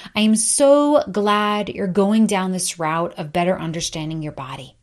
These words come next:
But here's the thing. We need to be honest with our clients and ourselves. We can't actually see the future, right? We don't have that predictive ability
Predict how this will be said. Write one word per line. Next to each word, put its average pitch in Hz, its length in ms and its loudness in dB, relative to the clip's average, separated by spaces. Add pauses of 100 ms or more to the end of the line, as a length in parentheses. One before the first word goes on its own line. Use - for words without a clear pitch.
(600)
But 196 100 -4
here's 196 280 -2
the 185 100 -8
thing. - 320 -8 (1300)
We 202 180 2
need 262 300 2
to 339 120 -4
be 330 260 -4
honest 190 460 -4
with 185 100 -8
our 170 120 -10
clients 160 760 -8
and 185 180 -2
ourselves. - 840 -6 (580)
We 226 160 4
can't 285 460 -4
actually 214 560 -4
see 190 480 -2
the 185 100 -8
future, - 600 -10 (280)
right? 294 400 -2
We 208 140 0
don't 226 300 4
have 226 240 -2
that 220 200 -4
predictive 196 520 -2
ability 180 640 -2